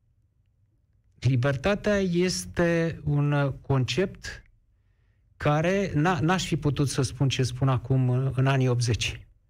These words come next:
când trăiam sub ceaușism aici, în România. Acum însă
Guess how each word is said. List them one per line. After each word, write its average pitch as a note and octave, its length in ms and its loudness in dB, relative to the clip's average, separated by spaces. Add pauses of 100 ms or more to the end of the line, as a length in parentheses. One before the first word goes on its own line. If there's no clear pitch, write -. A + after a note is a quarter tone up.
(760)
când A#2 200 2
trăiam B2+ 340 0
sub A2+ 480 0
ceaușism A2 720 0
aici, B2 300 0
în B2 100 2
România. A#2 600 0
Acum F3+ 300 0
însă E3+ 280 0